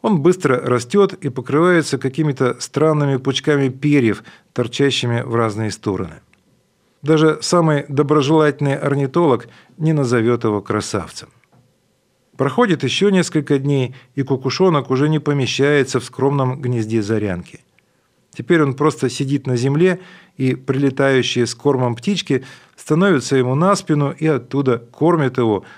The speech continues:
глубоко засовывая голову в широко раскрытый клюв птенца.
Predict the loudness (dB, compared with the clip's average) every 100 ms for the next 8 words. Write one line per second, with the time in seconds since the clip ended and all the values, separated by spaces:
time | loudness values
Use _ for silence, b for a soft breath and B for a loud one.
0 | B -4 -2 0 0 0 0 0 0 0
1 | 2 2 0 0 2 4 2 0 -4 -2
2 | -2 -2 0 0 0 -4 -2 -2 -2 -6
3 | -8 -4 -4 -4 -10 -10 -8 -8 -8